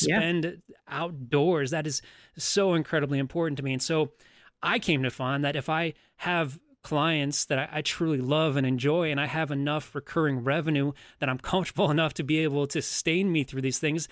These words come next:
Speaker 2: that's all I really
Speaker 1: Yeah.
Speaker 2: need. And I love working for myself and only for myself in that regard.
Speaker 1: Yes, yes. I think oftentimes folks forget about the time freedom aspect
Speaker 2: Yeah.
Speaker 1: of being an entrepreneur.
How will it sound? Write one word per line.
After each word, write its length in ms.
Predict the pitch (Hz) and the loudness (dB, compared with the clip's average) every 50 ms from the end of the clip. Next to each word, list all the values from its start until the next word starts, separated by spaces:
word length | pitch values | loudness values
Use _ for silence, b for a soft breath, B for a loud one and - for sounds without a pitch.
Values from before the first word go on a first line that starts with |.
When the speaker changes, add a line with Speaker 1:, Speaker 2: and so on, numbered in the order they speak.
| B B B | B B B
Speaker 2:
that's 200 | 196 208 - - - | -6 -6 -6 -6 -6
all 240 | - 214 254 - - | -6 -6 -4 -4 -2
I 80 | 180 165 | -4 -4
really 300 | 151 156 151 143 135 131 | -2 -2 -2 -2 0 2
Speaker 1:
Yeah. 140 | 175 202 226 | 2 4 4
Speaker 2:
need. 220 | 240 233 165 139 | 4 4 2 0
And 100 | - 151 | -2 -6
I 80 | 120 127 | -8 -6
love 480 | 135 143 147 180 202 226 220 180 165 165 | -6 -4 -2 0 2 2 2 2 2 2
working 300 | 180 190 175 - 180 160 | 2 2 2 2 0 0
for 140 | - 165 | 0 0
myself 520 | 147 135 127 120 - - 220 196 185 - - | 0 0 0 0 0 2 2 2 0 0 -2
and 80 | 175 - - | -4 -2 0
only 280 | 175 185 202 208 214 | 2 4 4 4 4
for 140 | 180 - 175 | 2 2 0
myself 480 | 147 135 131 123 - - 143 127 - 143 | 0 0 0 -2 -2 -2 -2 -2 -4 -6
in 60 | 123 | -8
that 180 | 123 127 123 | -8 -8 -10
regard. 420 | 120 120 113 135 120 110 113 120 - _ _ _ _ _ _ _ _ _ _ _ _ _ _ _ _ _ _ _ _ - - | -12 -14 -14 -14 -14 -14 -16 -20 -20 _ _ _ _ _ _ _ _ _ _ _ _ _ _ _ _ _ _ _ _ -8 -2
Speaker 1:
Yes, 460 | 165 165 151 135 160 - - - - _ - | 0 0 0 0 0 -2 -4 -4 -4 _ 0
yes. 420 | 170 175 165 156 156 - - - | 2 2 2 2 2 0 0 0
I 100 | - 208 | 2 2
think 160 | 185 214 208 214 | 2 4 4 4
oftentimes 760 | 202 202 - 220 208 202 - 208 202 185 185 175 - - - _ _ _ - | 2 2 4 4 4 4 4 2 2 2 2 2 2 0 -4 _ _ _ -4
folks 260 | - 220 208 208 - | 0 0 2 2 0
forget 240 | - - 185 190 185 | -2 -2 0 0 0
about 200 | 180 165 175 170 | 2 2 0 -2
the 80 | - - | -2 -6
time 380 | - - - 180 175 160 165 | -6 -4 -2 0 0 0 0
freedom 340 | 170 - 185 165 139 143 120 | 0 0 0 0 0 0 0
aspect 640 | 101 127 127 - - - 82 - - - - - - | 0 -2 -2 -4 -4 -4 -4 -4 -4 -6 -12 -14 -12
Speaker 2:
Yeah. 160 | 135 131 160 - | -10 -8 -8 -4
Speaker 1:
of 60 | - | 0
being 180 | 156 139 131 | 0 2 2
an 80 | 127 127 | 2 0
entrepreneur. 680 | 110 123 - - - - 147 113 107 76 64 - 175 | 0 -2 -2 -4 -4 -2 -2 0 0 2 0 0 -2